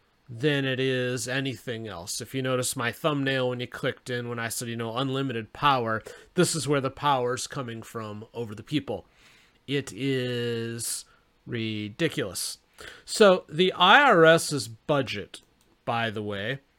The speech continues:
this year was twelve point six billion dollars. Twelve point six billion to harass us.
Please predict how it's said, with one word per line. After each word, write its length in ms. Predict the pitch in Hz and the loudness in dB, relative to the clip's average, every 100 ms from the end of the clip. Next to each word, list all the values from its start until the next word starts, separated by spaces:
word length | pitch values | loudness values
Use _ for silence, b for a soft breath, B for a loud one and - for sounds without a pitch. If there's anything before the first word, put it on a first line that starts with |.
| _ - | _ -6
this 400 | 120 143 - 123 | 0 0 0 -2
year 440 | 117 110 120 123 | 0 0 0 -2
was 180 | 135 - | -4 -4
twelve 400 | - 185 196 190 | 0 2 4 2
point 260 | - 180 165 | 0 0 0
six 360 | - 156 - 123 - _ | -4 -4 -6 -10 -16 _
billion 680 | 170 170 156 135 127 120 110 _ _ _ - | 6 8 6 2 -2 -6 -10 _ _ _ -4
dollars. 680 | 123 104 87 104 - - - _ b b b b b b - | -2 -2 -6 -12 -8 -8 -10 _ b b b b b b -4
Twelve 300 | 151 170 175 | 0 2 2
point 200 | 214 190 | 2 4
six 280 | 220 - | 0 0
billion 960 | 139 - - 208 185 143 127 127 131 131 _ _ _ _ _ - | -6 0 6 8 8 6 2 0 -2 -8 _ _ _ _ _ -2
to 240 | 165 139 | 2 4
harass 640 | 135 143 139 135 139 - 101 | 4 6 8 8 6 2 -6
us. 460 | 69 - - - | -6 -6 -6 -10